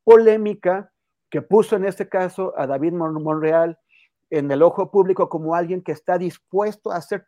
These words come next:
todo lo posible, todo lo que sea a su mano para, eh, arreglar el, el problema de la, de la inseguridad. Pero si el F B I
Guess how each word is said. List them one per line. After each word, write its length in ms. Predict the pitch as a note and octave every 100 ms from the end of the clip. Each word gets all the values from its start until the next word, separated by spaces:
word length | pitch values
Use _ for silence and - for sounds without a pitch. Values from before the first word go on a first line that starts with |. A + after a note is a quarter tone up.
| _
todo 220 | C4 C4+
lo 140 | A#3+ -
posible, 360 | F#3 G3+ F#3
todo 140 | F#3 A3
lo 100 | F#3+
que 100 | F3+
sea 120 | F#3+
a 40 |
su 120 | -
mano 400 | E3 D#3+ E3+ A#3+ _ _ _ _ _ _ _ -
para, 420 | D#3 E3 F#3 -
eh, 340 | D3 C3+ C3+ -
arreglar 580 | D3 C#3+ D3 D#3 D#3 -
el, 260 | D#3 C3+ B2+
el 220 | C#3 C#3
problema 340 | C3 C#3 C#3+ D3
de 120 | C#3+
la, 200 | C3 B2+
de 280 | D3 C#3 C3
la 440 | B2+ B2 B2 B2+
inseguridad. 560 | C#3 C3+ C3 B2+ B2 A2+ _ _ - - _ _ _ -
Pero 180 | D#3+ C3+
si 160 | D3+
el 100 | C#3+
F 260 | G#3 - A#3+
B 160 | A3
I 320 | G#3 G#3 G#3